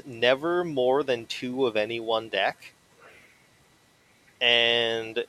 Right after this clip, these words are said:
there's usually only one of each deck. And we've had, like, twenty,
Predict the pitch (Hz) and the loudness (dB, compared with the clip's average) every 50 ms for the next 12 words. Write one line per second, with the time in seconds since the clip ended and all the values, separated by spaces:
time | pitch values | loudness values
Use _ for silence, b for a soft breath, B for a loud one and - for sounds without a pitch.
0 | _ - 120 117 113 110 104 110 117 123 160 160 147 143 135 127 123 123 123 120 | _ -2 0 0 0 -2 -4 -4 -4 -4 -2 -4 -4 -4 -2 -2 0 2 2 2
1 | - 123 123 131 135 127 123 123 120 117 117 113 117 - _ _ 104 104 127 160 | 2 2 0 0 -2 -2 -4 -4 -2 -2 -2 -4 -4 -6 _ _ -2 2 2 2
2 | 165 147 110 101 98 101 - - - - 104 101 110 - - - - 156 160 156 | 4 2 0 -2 -4 -4 -6 -6 -2 0 0 0 0 -2 -4 -8 -8 -6 -6 -6
3 | 165 247 294 302 - - 262 330 320 269 254 226 196 190 185 180 - - - - | -4 -4 -6 -6 -2 2 4 4 4 4 4 2 2 2 0 0 -2 -10 -10 -4
4 | 160 156 156 156 151 147 143 139 139 | -2 -2 0 0 -2 -2 0 -2 -2